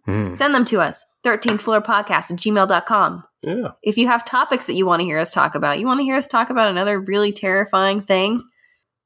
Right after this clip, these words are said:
Speaker 2: <sighs> I won't look forward to the research, but I'll do it. Send us your topics,
Speaker 3: <laughs>
Speaker 2: thirteenth floor podcast at gmail dot com, or on Instagram at thirteenth floor podcast, or on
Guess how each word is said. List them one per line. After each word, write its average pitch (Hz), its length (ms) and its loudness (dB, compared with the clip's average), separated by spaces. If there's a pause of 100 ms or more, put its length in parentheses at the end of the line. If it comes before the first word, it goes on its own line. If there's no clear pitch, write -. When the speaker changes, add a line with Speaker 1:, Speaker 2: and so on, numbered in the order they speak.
(240)
Speaker 2:
<sighs> - 800 -10
I - 40 0
won't 190 220 0
look 208 160 -4
forward 202 280 2
to 208 60 -4
the 190 100 0
research, 175 480 -2
but 151 280 2
I'll 170 160 2
do 180 180 2
it. 143 180 2 (400)
Send 233 220 2
us 254 140 2
your 240 160 4
topics, 208 680 0 (220)
Speaker 3:
<laughs> - 200 -8
Speaker 2:
thirteenth 196 360 0
floor 170 160 2
podcast 160 420 0
at 175 60 -10
gmail 160 120 -2
dot 151 240 4
com, 151 240 2 (400)
or 240 240 4
on 185 140 2
Instagram 214 600 0 (120)
at 175 140 2 (140)
thirteenth 180 400 -2
floor - 180 -4
podcast, 285 680 -2
or 302 160 2
on 285 280 2